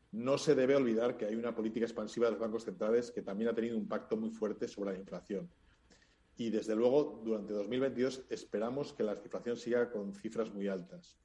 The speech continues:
¿Y qué pasa? Que el inmobiliario tiene la peculiaridad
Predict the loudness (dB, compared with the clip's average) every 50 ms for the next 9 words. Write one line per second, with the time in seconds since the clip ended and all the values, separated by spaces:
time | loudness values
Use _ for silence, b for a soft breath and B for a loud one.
0 | b b b b b b b b b _ -4 0 2 2 2 2 0 0 -2 0
1 | 0 0 2 2 4 4 6 6 6 4 4 2 2 0 2 2 0 0 0 -2
2 | -2 -2 -2 0 0 0 0 2 2 2 2 0 -2 -8